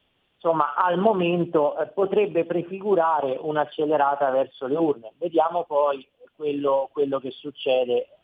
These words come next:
nelle prossime ore. Insomma, è tutto, è tutto molto confuso al momento, ancora tutto in divenire, e come, come vedi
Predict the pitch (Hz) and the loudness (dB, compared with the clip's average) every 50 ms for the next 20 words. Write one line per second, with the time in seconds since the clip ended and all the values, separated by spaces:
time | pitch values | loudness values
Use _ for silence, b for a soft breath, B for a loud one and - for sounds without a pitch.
0 | _ 127 127 123 123 _ 131 123 123 120 - - 123 120 120 117 110 107 101 - | _ _ -12 -12 -12 _ -4 -6 -6 -6 -8 -18 -16 -10 -6 -4 -4 -4 -6 -8
1 | _ _ _ _ _ _ _ _ _ 165 151 139 131 123 - - 151 147 - - | _ _ _ _ _ _ _ _ _ 0 2 2 0 0 0 -2 -4 -4 0 -2
2 | 220 214 220 _ 175 165 151 143 135 135 143 143 _ - 196 190 - 160 151 156 | -2 -2 -2 _ 0 2 2 2 0 -2 -6 -6 _ -10 -10 -6 -4 -4 0 0
3 | 175 175 165 170 160 151 147 185 202 208 185 - - 220 233 220 190 139 156 143 | 0 0 0 -2 -6 -4 -2 -2 -4 -4 -6 -10 -8 -4 -2 -2 0 2 2 0
4 | 143 156 170 185 180 180 202 208 180 156 - 139 131 131 - 160 160 143 143 139 | 0 0 -4 -2 -2 -2 -2 -2 -4 -2 -2 -2 -2 -2 -2 0 0 0 0 -2
5 | 165 170 160 _ - 139 143 147 165 175 196 208 190 175 175 190 180 151 127 123 | -4 -10 -10 _ -12 -12 -6 -4 -4 -2 -2 -4 -4 -4 -2 -2 0 0 0 0
6 | 110 - _ _ _ _ _ 131 _ _ - 190 180 156 147 135 - _ _ _ | -2 -4 _ _ _ _ _ -20 _ _ -2 -2 0 0 0 -2 -4 _ _ _
7 | _ _ 165 160 170 165 165 180 180 170 165 165 147 | _ _ -2 -2 0 2 2 0 0 0 0 -2 -4